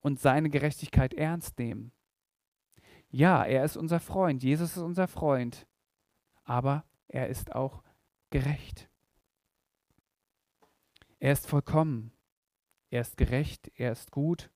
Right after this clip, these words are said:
und ohne Sünde. Und Jesus bringt die Gerechtigkeit Gottes zu uns.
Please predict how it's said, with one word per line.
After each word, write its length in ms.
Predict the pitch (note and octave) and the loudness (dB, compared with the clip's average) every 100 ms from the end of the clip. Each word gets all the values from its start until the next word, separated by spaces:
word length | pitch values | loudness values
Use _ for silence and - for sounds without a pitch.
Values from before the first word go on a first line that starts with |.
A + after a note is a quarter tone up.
| _ _ - | _ _ -10
und 180 | C3 | -8
ohne 260 | - C3+ C3+ | -4 -4 -2
Sünde. 460 | C3 C3+ C3 G#2+ A2 _ _ _ _ _ _ _ _ | -2 -2 -2 -6 -10 _ _ _ _ _ _ _ _
Und 160 | - C3+ | -4 4
Jesus 480 | C#3 D#3+ E3+ F3+ - - - | 6 8 6 2 0 -18 -4
bringt 440 | - C#3 F3+ F3 - - - | 4 6 6 6 4 4 0
die 80 | |
Gerechtigkeit 760 | C#3 B2+ C#3 - C#3+ - C3+ B2+ | 4 6 4 2 -4 6 6 8
Gottes 340 | B2+ B2+ C3+ - | 0 0 -2 -8
zu 240 | - D3 | -6 -6
uns. 380 | A2 A2 - | -6 -10 -14